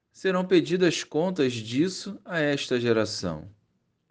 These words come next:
Ai de vós, mestres da lei, porque tomastes a chave da ciência.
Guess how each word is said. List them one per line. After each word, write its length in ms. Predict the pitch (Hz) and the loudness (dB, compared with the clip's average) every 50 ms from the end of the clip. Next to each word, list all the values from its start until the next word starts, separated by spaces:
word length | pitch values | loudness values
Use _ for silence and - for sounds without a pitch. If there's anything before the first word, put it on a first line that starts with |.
| _ _ _ _ _ _ _ _ _ _ _ | _ _ _ _ _ _ _ _ _ _ _
Ai 220 | - 95 107 110 | -6 -4 -4 -4
de 140 | 104 113 107 | -2 -4 -4
vós, 480 | 90 92 101 107 117 123 123 117 107 | -2 2 6 6 8 8 8 6 4
mestres 580 | 107 104 107 113 120 120 120 - 113 113 110 107 | 2 0 0 0 0 -2 -2 -4 -4 -4 0 2
da 120 | 113 104 | 4 4
lei, 440 | 98 95 101 110 120 120 117 117 - - _ _ _ _ _ _ _ | 6 6 6 4 4 4 0 -4 -10 -18 _ _ _ _ _ _ _
porque 240 | _ 123 127 131 139 | _ -10 -4 -4 -2
tomastes 640 | 139 151 147 135 131 139 147 160 160 160 - 151 151 | 2 2 2 4 4 4 4 4 2 0 -2 -2 0
a 60 | 151 | 0
chave 500 | 139 - - - 131 139 151 151 143 143 | 0 0 2 4 6 6 6 6 4 2
da 100 | 131 135 | 0 0
ciência. 800 | 131 - - - 113 95 92 92 92 90 90 - - - 76 95 | -2 -2 -4 -4 -2 -2 0 0 -2 -4 -6 -8 -12 -12 -14 -14